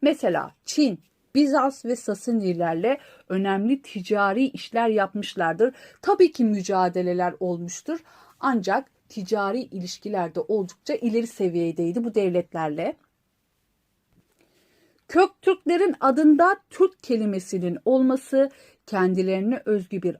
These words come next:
alfabe oluşturmaları ve Çin'e karşı bağımsızlık mücadelesi vermeleri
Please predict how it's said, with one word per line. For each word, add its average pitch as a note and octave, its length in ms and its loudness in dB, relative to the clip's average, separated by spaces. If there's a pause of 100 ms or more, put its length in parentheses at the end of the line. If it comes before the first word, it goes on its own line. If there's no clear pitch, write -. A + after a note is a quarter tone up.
alfabe E3 600 -6
oluşturmaları B3+ 1040 0 (300)
ve C#4 140 2
Çin'e C#4+ 380 2
karşı C#4 500 0
bağımsızlık A#3+ 760 -2
mücadelesi D#3+ 880 -4
vermeleri A#3+ 720 2